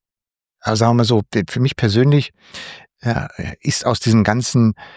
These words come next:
Chat G P T-Geraffel, <laughs> dieser Selbstanalyse, auch nochmal rausgekommen, ähm, ja, ich bin tatsächlich, äh, mich treibt so die Technik an, ja, also seit fünfundvierzig habe ich auch noch an Anfang gestellt. Vor fünfundvierzig Jahren habe ich meinen ersten Computer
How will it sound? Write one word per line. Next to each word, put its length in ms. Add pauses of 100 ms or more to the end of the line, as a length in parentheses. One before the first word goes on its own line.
(160)
Chat 180
G 140
P 100
T-Geraffel, 880 (380)
<laughs> 300
dieser 640
Selbstanalyse, 920 (480)
auch 220
nochmal 240
rausgekommen, 580 (480)
ähm, 500
ja, 220
ich 160
bin 160
tatsächlich, 680
äh, 500
mich 400
treibt 260
so 60
die 140
Technik 400
an, 320
ja, 140
also 220
seit 280
fünfundvierzig 880
habe 140
ich 100
auch 80
noch 140
an 180
Anfang 300
gestellt. 320 (260)
Vor 120
fünfundvierzig 420
Jahren 160
habe 80
ich 80
meinen 80
ersten 260
Computer 440